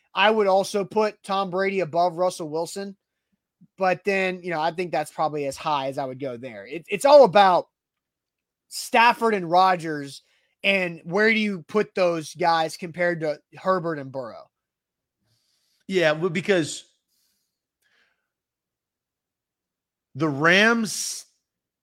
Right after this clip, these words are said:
Speaker 2: stayed the same. And, I mean, I know Von Miller left and they still haven't signed O B J, but the core of their team has stayed the same. And the Packers, Aaron
Speaker 1: Yeah,
Speaker 2: Rodgers'
Speaker 1: Allen
Speaker 2: number
Speaker 1: Robinson.
Speaker 2: one weapon is gone.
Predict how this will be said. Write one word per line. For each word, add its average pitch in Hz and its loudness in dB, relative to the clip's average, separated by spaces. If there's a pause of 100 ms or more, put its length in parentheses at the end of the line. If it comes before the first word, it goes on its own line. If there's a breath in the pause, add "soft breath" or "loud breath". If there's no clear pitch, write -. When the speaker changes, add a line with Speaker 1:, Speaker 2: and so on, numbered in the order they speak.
(280)
Speaker 2:
stayed 165 2
the 131 -4
same. 180 -2 (1300)
And, 147 -4 (260)
I 147 0
mean, 156 -2
I 165 4
know 180 2
Von 151 0
Miller 151 0
left 143 0
and 131 -10
they 123 -6
still 151 -6
haven't 127 -2
signed 123 -2
O 120 -4
B 107 -10
J, 110 -4
but 113 -14
the 143 -14
core 226 -2
of 170 -4
their 156 -4
team 156 -10
has 123 -10
stayed 139 -8
the 113 -12
same. 135 -8 (640 soft breath)
And 147 -4
the 131 -6
Packers, 180 2
Aaron 160 0
Speaker 1:
Yeah, 147 -2
Speaker 2:
Rodgers' 151 2
Speaker 1:
Allen 196 0
Speaker 2:
number 175 2
Speaker 1:
Robinson. 151 0
Speaker 2:
one 139 0
weapon 139 0
is 107 -10
gone. 92 -10